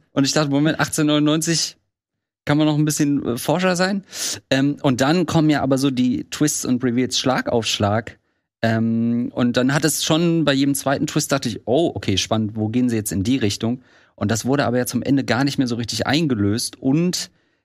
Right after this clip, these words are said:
ähm, auch dieser Wandel in den Protagonisten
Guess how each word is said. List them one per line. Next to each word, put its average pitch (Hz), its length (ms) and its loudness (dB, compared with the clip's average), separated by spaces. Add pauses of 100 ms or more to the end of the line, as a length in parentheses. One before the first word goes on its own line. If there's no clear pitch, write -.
(180)
ähm, 120 540 2
auch 131 200 0
dieser 117 440 0
Wandel 143 500 2
in 123 140 0
den 123 120 0
Protagonisten 113 1040 -2